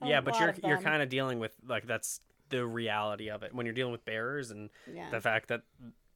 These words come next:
Speaker 2: using magic is designed to basically kill yourself.
Speaker 1: That is messed up.
Speaker 2: Dominants short lifespans because they can only tolerate, while,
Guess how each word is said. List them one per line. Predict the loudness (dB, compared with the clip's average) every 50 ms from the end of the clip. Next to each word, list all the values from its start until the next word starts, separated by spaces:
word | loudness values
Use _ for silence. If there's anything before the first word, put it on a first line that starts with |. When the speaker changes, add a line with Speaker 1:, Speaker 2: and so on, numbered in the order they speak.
| _ _ _
Speaker 2:
using | -8 -4 -4 -2 -2 -2 -2 -2
magic | -2 -2 -2 -4 -6 -8 -10
is | -10 -10 -8
designed | -8 -6 -2 -2 0 0 0 0
to | 2 2 2 2
basically | 2 2 0 0 0 -2 -4 -4 -4 -2
kill | -2 -2 -2 -2
yourself. | -4 -6 -8 -12 -14 -18 _ _ -20 -20 _ _ _ _ _ _ _ _ -20
Speaker 1:
That | -18 -16 -14 -14 -14
is | -16 -18 -20 _ _ -16
messed | -16 -14 -14 -16 -14 -12
up. | -10 -10 -10 -12 -16 _ _ _ -2
Speaker 2:
Dominants | 2 4 4 4 4 2 0 -2 -4 -6 -8 -10 -12 _ _
short | -10 -4 -2 0 0 0 2
lifespans | 2 2 2 2 -2 -10 -16 -16 -16 -16 -14 -16 -16 -18 _ _ _
because | -6 -6 0 2 4 4 4 2 0 0
they | -2 0
can | 0 -2 -2
only | 0 0 0 0 0
tolerate, | 0 2 2 2 2 2 0 0 0 0 -2 -6 _ _ _ _ _ _ _ _ _ _ _ _ _ _ _ _ _ -16 -16 -16 _
while, | 0 4 6 8 8 8 8 6 4 2